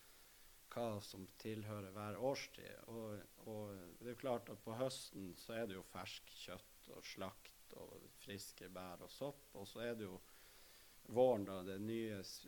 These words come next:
springer ut nye urter og vekster og, og sånne ting.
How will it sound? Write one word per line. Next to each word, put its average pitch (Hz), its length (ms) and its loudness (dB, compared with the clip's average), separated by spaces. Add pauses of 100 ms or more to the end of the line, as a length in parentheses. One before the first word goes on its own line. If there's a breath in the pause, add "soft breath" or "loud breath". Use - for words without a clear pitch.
(200)
springer 113 480 0
ut 107 160 -6
nye 107 220 2 (120)
urter 104 320 -4
og 92 100 -2
vekster 92 560 -4
og, - 380 -10
og 92 100 -10
sånne 95 360 -6
ting. 92 200 -8